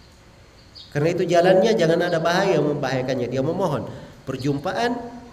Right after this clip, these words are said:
yang benar, kerinduan yang benar, tidak ada bahaya yang membahayakannya. Ya. Karena itu dia hindari segala hal yang membahayakan. Dari kesyirikan,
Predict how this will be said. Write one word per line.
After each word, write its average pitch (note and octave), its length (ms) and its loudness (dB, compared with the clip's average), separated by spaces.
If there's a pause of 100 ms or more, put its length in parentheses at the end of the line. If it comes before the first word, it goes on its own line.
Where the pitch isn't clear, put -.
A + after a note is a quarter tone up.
(180)
yang C#3 200 2
benar, A3+ 760 2
kerinduan E3+ 480 4
yang F3+ 240 4
benar, G3+ 400 4
tidak D#3+ 240 4
ada D#3 80 4
bahaya D3+ 400 2
yang - 120 0
membahayakannya. A2 800 -6 (1800)
Ya. G#2+ 160 -8 (1300)
Karena D3 120 0
itu G#3 120 0
dia G#3 160 4
hindari G#3 320 4
segala G3 320 4
hal G#3 120 4
yang G3+ 160 4
membahayakan. F3+ 800 0 (920)
Dari E3+ 300 4
kesyirikan, F#3+ 920 2